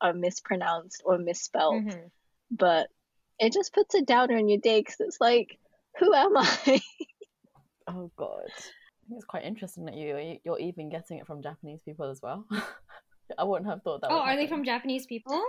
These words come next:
Speaker 1: Yeah. Well, so, like, Ja-, the Japanese people tend to comb-, I think it's because, like, my last name is so
Speaker 2: Mm.
Speaker 1: unusual that people don't really think that that's a last name,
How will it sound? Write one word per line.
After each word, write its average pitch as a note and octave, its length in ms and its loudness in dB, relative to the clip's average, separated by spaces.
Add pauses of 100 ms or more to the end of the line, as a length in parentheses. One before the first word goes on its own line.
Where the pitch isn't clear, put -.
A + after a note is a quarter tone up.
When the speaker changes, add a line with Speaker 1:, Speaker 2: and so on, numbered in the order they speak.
Speaker 1:
Yeah. A3+ 500 2 (1000)
Well, C4+ 180 4
so, D#4 220 2
like, D4 380 0 (240)
Ja-, C4 100 2 (120)
the C4 100 0
Japanese C#4 500 -4
people A3 760 -2 (600)
tend A#3+ 200 0
to A#3+ 80 -6
comb-, G#3+ 280 -2 (160)
I A3+ 120 2
think D#4+ 200 -6
it's F4 100 -4
because, D4+ 320 -6
like, B3 180 -4
my A3+ 160 0
last A3+ 320 -2
name G#3+ 200 -4
is F#3+ 140 -8
so G3+ 520 0 (840)
Speaker 2:
Mm. A3 320 -2
Speaker 1:
unusual F3+ 240 -6 (480)
that F#3+ 120 -2
people A3 300 -2
don't G#3 180 -2
really G3+ 160 0
think A3 320 -4
that G3+ 140 -6
that's F#3 240 0
a G3 60 -6
last G3 380 -2
name, D#3+ 360 -8